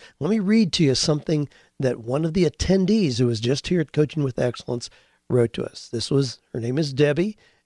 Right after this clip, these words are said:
and she says, I came to the event hoping to come away with a clear direction for my career.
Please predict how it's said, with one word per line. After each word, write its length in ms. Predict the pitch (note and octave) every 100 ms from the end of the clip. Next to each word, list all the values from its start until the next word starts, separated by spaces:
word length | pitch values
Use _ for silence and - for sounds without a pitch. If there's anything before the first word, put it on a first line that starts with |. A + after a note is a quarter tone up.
| -
and 80 |
she 120 | - C3
says, 260 | - C#3 - _ -
I 40 |
came 300 | - F#3 A#3+
to 120 | C4+
the 180 | C4 B3
event 240 | F#3+ F3+
hoping 280 | D3 E3+ F3+
to 40 | D3
come 240 | - D3
away 220 | C#3 C#3
with 180 | C3+ C3
a 40 | B2+
clear 260 | - C#3
direction 420 | B2+ B2 B2 -
for 140 | A#2 -
my 180 | A#2+ A#2+
career. 500 | - A#2 A2+ -